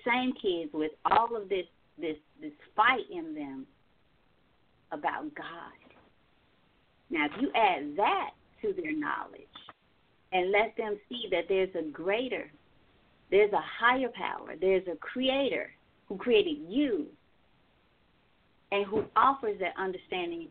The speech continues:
that wisdom, so that what you're doing, your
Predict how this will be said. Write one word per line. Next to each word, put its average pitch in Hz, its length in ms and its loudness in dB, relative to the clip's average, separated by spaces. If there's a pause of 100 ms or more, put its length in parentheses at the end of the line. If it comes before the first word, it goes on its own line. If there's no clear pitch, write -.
that 127 100 -8
wisdom, 170 400 -2 (120)
so 190 220 4
that 170 300 4 (680)
what 202 420 2
you're 208 180 4
doing, 160 640 -2 (460)
your 190 160 -2